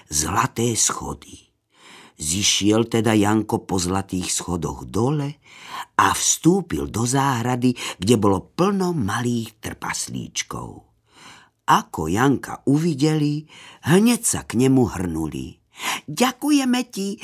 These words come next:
že si nám zachránil bračeka,“ hladkali Janka. V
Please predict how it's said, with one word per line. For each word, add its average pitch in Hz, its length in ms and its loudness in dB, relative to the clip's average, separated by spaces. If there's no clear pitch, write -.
že 208 160 8
si 220 160 4
nám 208 320 8
zachránil 196 640 4
bračeka,“ 175 880 -2
hladkali 107 880 2
Janka. - 640 -12
V - 120 -14